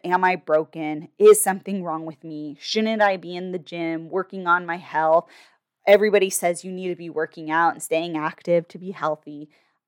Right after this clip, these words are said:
I hope it clarifies that that can look a lot of different ways.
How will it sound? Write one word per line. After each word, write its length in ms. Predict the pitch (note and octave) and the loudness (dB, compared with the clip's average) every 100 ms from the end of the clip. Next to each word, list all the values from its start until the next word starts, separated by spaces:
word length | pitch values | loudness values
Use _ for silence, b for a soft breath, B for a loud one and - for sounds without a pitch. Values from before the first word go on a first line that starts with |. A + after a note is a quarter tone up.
| - | -4
I 100 | F#3 | -2
hope 360 | G3 F#3+ G#3 G3+ | -2 4 6 6
it 200 | E3 - | -2 -4
clarifies 840 | - - F3 E3+ G3 - G3 G3 G#3 | -8 0 2 4 0 -2 -2 -4 -6
that 260 | D#3 D3 - _ _ _ _ _ _ _ - - | -10 -12 -14 _ _ _ _ _ _ _ -20 4
that 220 | G3 G3+ | 8 8
can 300 | - B3 A3+ | 4 -6 -2
look 380 | D3+ E3 A3+ - _ _ _ - | 6 6 6 -2 _ _ _ 2
a 120 | G3+ | 4
lot 420 | G3 E3+ F3+ E3+ | 4 2 4 4
of 140 | F3 | 2
different 340 | D3+ D#3 D#3 - | -4 -6 -6 -4
ways. 440 | C3 - F#3 - | -4 -4 -10 -18